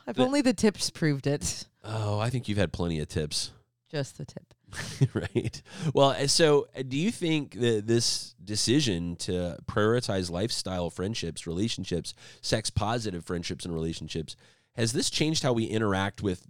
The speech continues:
Speaker 2: the peripheral people in our lives, the, the other people that we deal with that aren't necessarily friends?
Speaker 1: Yes, yes, yes, and
Speaker 2: Are you talking
Speaker 1: so
Speaker 2: about our
Speaker 1: much
Speaker 2: doctor
Speaker 1: yes.
Speaker 2: that squeezed your tits today?
Speaker 1: Yes. <laughs> Yes, absolutely. Um,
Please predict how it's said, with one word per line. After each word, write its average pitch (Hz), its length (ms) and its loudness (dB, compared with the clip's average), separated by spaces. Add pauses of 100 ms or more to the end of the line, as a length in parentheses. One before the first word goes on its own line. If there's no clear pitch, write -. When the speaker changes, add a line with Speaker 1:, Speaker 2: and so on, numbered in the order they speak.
Speaker 2:
the 85 100 -8
peripheral 87 580 2
people 95 320 0
in 95 60 2
our 95 120 2
lives, 95 440 0
the, 80 160 -4
the 90 180 0
other 85 220 2
people 92 420 0
that 85 120 0
we 95 140 0
deal 92 200 0
with 92 200 0
that 85 100 -2
aren't 90 200 2
necessarily 113 460 -2
friends? 143 180 -8
Speaker 1:
Yes, 175 380 4
yes, 160 320 2
yes, 208 480 8
and 165 320 4
Speaker 2:
Are - 20 4
you 165 60 4
talking 139 160 6
Speaker 1:
so 139 40 6
Speaker 2:
about 131 80 8
our 120 40 8
Speaker 1:
much 104 60 4
Speaker 2:
doctor 110 280 6
Speaker 1:
yes. 107 60 6
Speaker 2:
that 101 60 0
squeezed 107 280 2
your 101 60 0
tits - 260 0
today? 120 260 -2
Speaker 1:
Yes. 226 440 6 (100)
<laughs> 269 800 8 (300)
Yes, 196 440 0 (340)
absolutely. 170 800 4
Um, 175 360 6